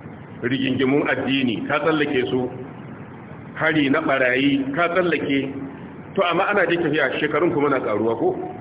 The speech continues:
An kai tamanin. To, yawan shekarun kansa, shi ma ajali ne kanka. Kama zauna lafiya ba bala'i a rayuwarka. Lam tusibhu afatun min maradin. Ibn Hajar ya ce, ko ciwo bai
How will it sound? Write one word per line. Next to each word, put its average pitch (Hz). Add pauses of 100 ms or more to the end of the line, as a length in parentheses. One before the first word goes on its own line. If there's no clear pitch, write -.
(400)
An 160
kai 165
tamanin. 123
To, 151 (360)
yawan 214 (120)
shekarun 156
kansa, 160 (300)
shi 151
ma 151
ajali 131
ne 104
kanka. 87 (1120)
Kama 180
zauna 190
lafiya 160
ba 165
bala'i 143
a 127
rayuwarka. 131 (640)
Lam 170
tusibhu 160
afatun 180
min 139
maradin. 165 (560)
Ibn 180
Hajar 160
ya 165
ce, 160 (140)
ko 190 (120)
ciwo 202
bai 143